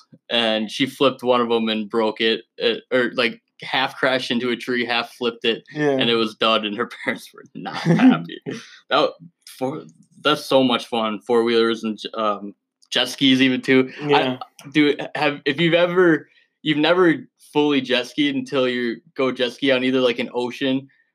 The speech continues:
Speaker 1: or, um, like, Lake Michigan. It,
Speaker 2: Yeah.
Speaker 1: it is the mo-, like,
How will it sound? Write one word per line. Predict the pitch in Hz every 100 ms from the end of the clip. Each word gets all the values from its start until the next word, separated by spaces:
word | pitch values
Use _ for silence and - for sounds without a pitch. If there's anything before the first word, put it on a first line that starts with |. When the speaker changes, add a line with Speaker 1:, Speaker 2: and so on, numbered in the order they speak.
| _ _ -
Speaker 1:
or, | 131 127 120 113
um, | 117 113 107 101 - _ _
like, | 120 113
Lake | 120 117 113
Michigan. | 113 107 110 101 101 _ _ _
It, | 135 135
Speaker 2:
Yeah. | 127 127 - -
Speaker 1:
it | 156
is | 151 127
the | 120 147
mo-, | 151 139
like, | 139 139